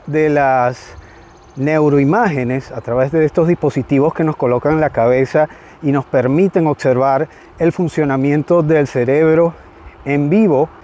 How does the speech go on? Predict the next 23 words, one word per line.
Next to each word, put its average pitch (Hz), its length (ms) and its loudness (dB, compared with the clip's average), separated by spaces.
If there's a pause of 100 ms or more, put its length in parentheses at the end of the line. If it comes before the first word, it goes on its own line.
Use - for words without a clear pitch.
(360)
que 151 460 0 (120)
las 143 160 -2
personas 175 480 -2
con 151 180 -2
depresión 160 800 0 (520)
tienen 196 360 2 (200)
una 185 300 2
baja 175 580 0
actividad 139 720 -2
cerebral. 151 640 0 (1600)
Tal 151 180 0
como 220 240 0
vemos 185 420 -2
en 180 400 0 (120)
la 123 280 0
imagen, 123 760 -2 (400)
las 127 140 -2
personas 165 400 0
con 247 140 2
depresión 165 480 0
tienen 214 300 2
un 208 140 2
nivel 196 520 2